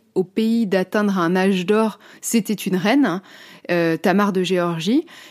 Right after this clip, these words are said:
et que c'était, euh, une des premières reines qui avait existé dans, euh,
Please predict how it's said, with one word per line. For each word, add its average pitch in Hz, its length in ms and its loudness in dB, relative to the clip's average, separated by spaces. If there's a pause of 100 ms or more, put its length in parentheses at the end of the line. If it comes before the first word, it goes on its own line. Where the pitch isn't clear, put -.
(220)
et 226 200 2
que 262 480 2
c'était, 220 680 0
euh, 175 360 0
une 254 140 6
des 233 100 2
premières 214 480 2
reines 240 260 2
qui - 160 -4
avait 175 200 0
existé 196 520 -2
dans, 180 260 0
euh, 151 480 -2